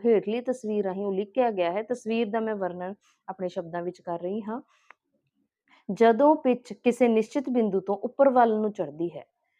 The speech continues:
ਤਾਂ ਉਸ ਨੂੰ ਚੜ੍ਹਦੀ ਜਾਂ ਉੱਚੀ ਸੁਰ ਕਿਹਾ ਜਾਂਦਾ ਹੈ। ਜਦੋਂ ਕਿਸੇ ਨਿਸ਼ਚਿਤ ਬਿੰਦੂ ਤੋਂ ਹੇਠਾਂ ਵੱਲ ਨੂੰ ਡਿੱਗਦੀ ਹੈ, ਤਾਂ ਉਸ ਨੂੰ ਲਹਿੰਦੀ ਜਾਂ ਨੀਵੀਂ ਸੁਰ ਕਿਹਾ ਜਾਂਦਾ ਹੈ। ਜਦੋਂ ਪਿੱਚ ਨਾ ਉੱਪਰ ਉੱਠਦੀ ਹੈ, ਤਾਂ ਨਾ ਹੇਠਾਂ ਆਉਂਦੀ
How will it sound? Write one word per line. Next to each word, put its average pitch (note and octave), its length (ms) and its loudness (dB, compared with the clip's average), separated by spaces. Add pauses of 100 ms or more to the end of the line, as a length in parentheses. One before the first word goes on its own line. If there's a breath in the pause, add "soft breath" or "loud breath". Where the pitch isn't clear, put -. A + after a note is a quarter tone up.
(260)
ਤਾਂ A3 140 4
ਉਸ G#3 260 -4
ਨੂੰ F3+ 180 -2
ਚੜ੍ਹਦੀ G#3+ 480 2
ਜਾਂ C#4 160 2
ਉੱਚੀ C#4 360 -2
ਸੁਰ A3 220 -2
ਕਿਹਾ D#3 300 -8
ਜਾਂਦਾ C3 320 -16
ਹੈ। - 260 -20 (640 soft breath)
ਜਦੋਂ F3+ 400 0
ਕਿਸੇ B3+ 280 2
ਨਿਸ਼ਚਿਤ B3+ 440 0
ਬਿੰਦੂ A3 340 2
ਤੋਂ A3 280 -2 (120)
ਹੇਠਾਂ G3 320 4
ਵੱਲ G3+ 200 6
ਨੂੰ A3 140 2
ਡਿੱਗਦੀ G#3 340 0
ਹੈ, A3+ 140 -2
ਤਾਂ - 400 -14
ਉਸ A3 260 -4
ਨੂੰ A3+ 200 2
ਲਹਿੰਦੀ G#3+ 520 0
ਜਾਂ C4 220 2
ਨੀਵੀਂ G#3 300 0
ਸੁਰ E3+ 220 -8
ਕਿਹਾ C#3+ 300 -20
ਜਾਂਦਾ B2+ 300 -18
ਹੈ। - 180 -20 (400 soft breath)
ਜਦੋਂ G3+ 340 2
ਪਿੱਚ A#3+ 300 -2
ਨਾ B3+ 220 0
ਉੱਪਰ A#3 260 2
ਉੱਠਦੀ B3 400 2
ਹੈ, C#4 160 0
ਤਾਂ C4 180 -4
ਨਾ B3+ 120 0
ਹੇਠਾਂ A3 380 0
ਆਉਂਦੀ D#3+ 340 -8